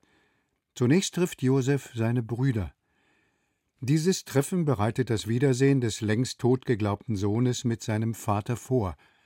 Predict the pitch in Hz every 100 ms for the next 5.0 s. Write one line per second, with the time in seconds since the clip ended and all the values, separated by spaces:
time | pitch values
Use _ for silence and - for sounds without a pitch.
0 | _ _ _ _ _ _ - 101 113 123
1 | 170 160 185 - _ - _ _ _ _
2 | 113 - 117 - 147 202 196 - 156 147
3 | 139 131 123 139 127 117 - 107 107 139
4 | 175 196 _ _ _ - 123 151 - -